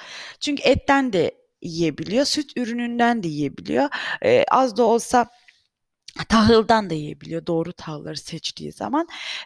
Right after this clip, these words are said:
E, ben beyaz eti yemiyorum. Yani çok ender biraz hindi yerim, e,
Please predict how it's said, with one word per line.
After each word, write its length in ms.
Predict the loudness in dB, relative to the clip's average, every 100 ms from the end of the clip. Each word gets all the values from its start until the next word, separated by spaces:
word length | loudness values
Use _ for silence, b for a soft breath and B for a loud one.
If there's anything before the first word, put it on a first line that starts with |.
| 2
E, 300 | 4 4 4 4
ben 260 | 2 0 b b b _ 4
beyaz 300 | 6 6 2
eti 240 | -6 -2
yemiyorum. 720 | 0 2 0 0 -6 -6 -8 -12 0
Yani 420 | 2 2 -2 -8 b b b b 2
çok 320 | 4 4 0
ender 500 | -4 -2 -2 -2 -6 _ _
biraz 380 | -4 -4 -4 -10
hindi 240 | -6 0
yerim, 400 | 2 4 2 0 B B B 2
e, 320 | 4 6 4